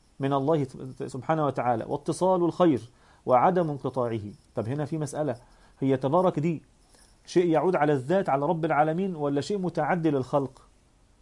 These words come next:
الحقيقة أنه في الأصل، في الأصل كلمة تبارك تعود على الذات،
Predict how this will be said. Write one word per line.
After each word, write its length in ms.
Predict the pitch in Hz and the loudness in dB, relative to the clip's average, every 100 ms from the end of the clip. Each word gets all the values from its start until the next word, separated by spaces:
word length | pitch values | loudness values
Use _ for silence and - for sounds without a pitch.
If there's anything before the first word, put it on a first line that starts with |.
| _ - | _ -4
الحقيقة 600 | 135 135 185 202 214 156 | -4 -2 0 2 2 0
أنه 200 | 147 160 | 0 -2
في 80 | 160 | 0
الأصل، 340 | 151 208 - - _ _ | 2 2 0 -16 _ _
في 80 | 135 | -2
الأصل 300 | 143 175 - _ _ - | 2 0 -2 _ _ 0
كلمة 240 | 170 156 | 2 0
تبارك 580 | - 131 160 202 208 - _ - _ | -2 -2 0 2 0 -4 _ -20 _
تعود 300 | - 131 196 | 0 4 4
على 260 | 175 135 135 | 2 0 0
الذات، 400 | 117 135 143 | 0 2 0